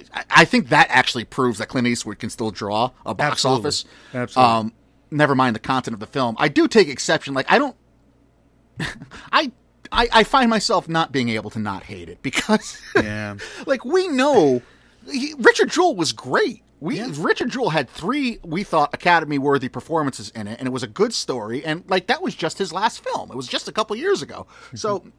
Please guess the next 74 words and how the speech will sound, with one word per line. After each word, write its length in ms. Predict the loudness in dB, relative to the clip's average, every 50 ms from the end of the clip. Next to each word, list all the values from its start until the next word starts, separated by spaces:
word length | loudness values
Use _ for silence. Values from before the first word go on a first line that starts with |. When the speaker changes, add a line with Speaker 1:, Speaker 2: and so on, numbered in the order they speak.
| _ _ _
Speaker 1:
maybe 440 | -10 -6 0 2 2 2 2 0
it's 100 | -2 -4
because 260 | -4 -4 -4 -4 -4 -4
he 60 | -6
was 120 | -6 -6 -8
directing 340 | -8 -10 -10 -10 -12 -14
himself 480 | -14 -10 -4 0 2 4 4 4 2 -2
and, 120 | -6 -8
and 200 | -6 -8 -10 -8
being 240 | -8 -8 -8 -6 -8
the 80 | -10 -10
lead 180 | -12 -10 -8
actor. 320 | -6 -6 -6 -6 -6 -8 -4 -4
I 60 | -4
don't 140 | -4 -4 -8
think 160 | -14 -10 -6
any 160 | -4 -4 -4
ninety-year-old 680 | -2 -2 -2 -2 -2 -4 -4 -4 -4 -4 -4 -4 -6 -8
should 120 | -10 -8 -8
be, 180 | -8 -8 -8 -10 _ -20 -20 -18 -10 -4
I 40 | -2
mean, 140 | 0 0
what 100 | 0 0 -2
he's 140 | -2 -2 -2
able 140 | -2 -2 -2
to 60 | -4
do 180 | -4 -2 -4 -4
at 60 | -2
ninety-one 460 | -2 -2 -2 0 0 0 0 -2 -2
is 300 | -4 -6 -6 -6 -8 -10 -6 -4
actually 460 | -4 -4 -2 -2 -4 -2 -2 -4 -4
amazing. 560 | -2 -4 -2 -2 -2 -2 -2 -2 -2 -4 -4 -6 -12 -20 -20 -20 _ _ _ _ _ _
But 260 | 4 6 6 6 2 _ _ _ 2
this 260 | 4 4 4 4 2
Speaker 2:
Unbelievable. 100 | -2 -4
Speaker 1:
just, 280 | -4 -4 -6 -10 -10 -14 _ _ -20
yeah, 340 | -18 -10 -6 -6 -4 -2
this, 220 | -2 -2 -2 -2 0
this 280 | 0 0 0 0 -4
wasn't, 360 | -6 -6 -8 -8 -10 -14 -20 _ _
I, 420 | -8 -6 -6 -6 -2 0 2 2 2
I 40 | 0
didn't, 420 | -4 -8 -12 -12 -12 -14 -18 -2 2
I 120 | 4 6
didn't 140 | 6 6 6
even 100 | 6 4
end 100 | 2 2
up 60 | 2
giving 220 | 0 0 0 0
it 40 | -2 -4
a 40 |
grade. 280 | -6 -4 -2 0 0 -2
It 40 | -2
was 100 | -2 -2
just 160 | 0 4 6
on 160 | 6 6 8
in 60 | 6
the 80 | 4 4
background 480 | 2 2 2 2 2 2 -2 -4 -4 -6
for 80 | -8
the 40 | -8
most 220 | -6 -4 -4 -4
of 60 | -6 -8
it. 20 |
I 60 | -8
couldn't 220 | -4 -2 -2 -2 -2
keep 160 | -4 -4 -4 -4
my, 100 | -6 -4
Speaker 2:
Yeah, 140 | -6 -6 -8 -6
Speaker 1:
couldn't 180 | -4 -4 -4
Speaker 2:
it, 40 | -4
Speaker 1:
keep 100 | -4 -6
myself 260 | -6 -6 -6 -6 -6
interested. 380 | -8 -8 -8 -10 -10 -10 -12